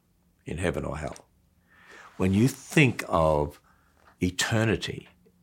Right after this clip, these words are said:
in regard to where you're gonna be, your children are gonna be, and realise on this earth, a hundred years, most people don't live that long, is nothing.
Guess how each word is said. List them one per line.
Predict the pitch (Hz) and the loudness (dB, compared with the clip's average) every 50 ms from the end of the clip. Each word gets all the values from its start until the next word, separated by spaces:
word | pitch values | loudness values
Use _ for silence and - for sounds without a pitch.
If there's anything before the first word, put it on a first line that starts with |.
| _ _ _ _ | _ _ _ _
in | - 82 | -4 -2
regard | 80 80 78 73 90 87 87 87 87 82 - | 0 0 0 0 0 2 2 2 0 -2 -2
to | - 87 76 | -2 -2 2
where | 76 85 85 | 4 4 4
you're | 80 76 78 87 95 101 | 4 4 2 2 2 2
gonna | 104 98 95 90 | 0 0 -2 -2
be, | 87 92 92 104 123 - _ _ _ _ _ _ _ _ _ _ _ _ _ _ - | 0 0 0 0 -2 -6 _ _ _ _ _ _ _ _ _ _ _ _ _ _ -2
your | 71 76 | -2 0
children | 73 - - 101 95 98 98 | 0 2 2 2 2 2 0
are | 95 | 0
gonna | 92 92 92 92 | 0 0 0 0
be, | 82 92 92 95 | 0 2 2 2
and | - 87 87 87 85 | 2 0 0 2 2
realise | 95 107 123 139 123 92 73 - - - - - - _ - - - _ _ _ _ _ _ - | 2 4 2 2 2 0 0 -2 -2 -4 -6 -8 -12 _ -20 -20 -20 _ _ _ _ _ _ -6
on | - 98 101 | -2 0 2
this | 107 110 107 - | 2 2 2 2
earth, | 107 101 113 131 131 - | 2 2 2 0 -2 -4
a | - | -8
hundred | - - 117 123 127 131 110 98 | -2 0 0 0 0 0 0 2
years, | 107 113 135 151 175 180 - - - _ - - - - | 2 2 2 2 0 -2 -4 -8 -10 _ -20 -20 -10 -4
most | 73 76 73 - | -4 -4 -4 0
people | - 82 78 80 73 | -2 -4 -2 -2 -4
don't | 71 78 80 73 | -4 -4 -4 -4
live | 69 76 - | -4 -6 -4
that | - 76 76 - - | -2 -4 -4 -4 -6
long, | - 76 76 82 82 _ _ _ _ _ _ _ _ _ _ _ - | -8 -8 -8 -10 -12 _ _ _ _ _ _ _ _ _ _ _ -4
is | 160 139 156 | -4 0 0
nothing. | 156 165 160 - - - | 0 0 0 -2 -6 -8